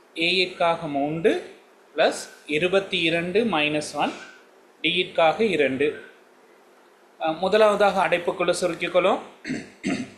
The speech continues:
இருபத்தி ரெண்டுல இருந்து ஒன்றை கழித்தால் இருபத்தி ஒன்று.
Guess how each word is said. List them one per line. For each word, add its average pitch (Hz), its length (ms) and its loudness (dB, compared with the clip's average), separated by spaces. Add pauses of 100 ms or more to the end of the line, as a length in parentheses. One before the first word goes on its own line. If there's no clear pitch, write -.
(220)
இருபத்தி 185 440 2
ரெண்டுல 180 220 2
இருந்து 175 340 2
ஒன்றை 165 240 2
கழித்தால் 160 440 2
இருபத்தி 170 500 0
ஒன்று. 170 420 0